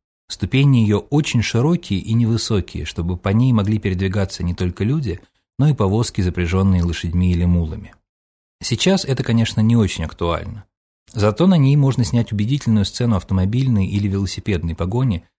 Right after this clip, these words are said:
для какого-нибудь голливудского боевика. Такая лестница называется кордоната. На верхней площадке кордонаты,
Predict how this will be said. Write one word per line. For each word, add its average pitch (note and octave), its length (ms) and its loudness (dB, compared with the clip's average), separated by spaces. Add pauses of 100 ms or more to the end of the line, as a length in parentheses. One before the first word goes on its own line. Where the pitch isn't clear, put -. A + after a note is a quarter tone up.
(120)
для F2+ 140 0
какого-нибудь G2+ 580 0
голливудского F2+ 640 -2
боевика. F2 580 -4 (680)
Такая F2 300 -2
лестница C#3 560 -2
называется F#2+ 720 -2 (300)
кордоната. A2+ 1000 0 (880)
На G2 100 2
верхней A2 380 2
площадке F#2+ 580 -2
кордонаты, G2+ 720 0